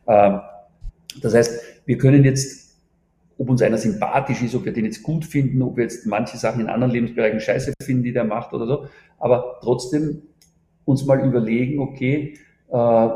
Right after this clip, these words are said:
was, was, was haben viele, äh, Unternehmer, mh, gemeinsam, dass die halt mal besessen waren von ihrer Vision auf der einen Seite und dann,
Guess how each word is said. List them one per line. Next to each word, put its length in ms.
was, 340
was, 300
was 180
haben 140
viele, 280
äh, 360
Unternehmer, 680
mh, 580
gemeinsam, 400
dass 140
die 100
halt 160
mal 120
besessen 560
waren 280
von 240
ihrer 220
Vision 420
auf 120
der 100
einen 160
Seite 420
und 360
dann, 500